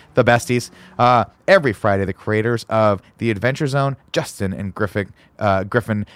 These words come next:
uh, McElroy, uh, uh, are joined by their two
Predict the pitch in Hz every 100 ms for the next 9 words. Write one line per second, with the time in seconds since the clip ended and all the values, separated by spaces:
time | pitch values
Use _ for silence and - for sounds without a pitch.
0 | - 104 101 101 143 123 104 98 95 _
1 | _ _ _ _ _ - 104 110 107 104
2 | - 113 101 104 123 120 139 160 151 107
3 | 127 120 - 202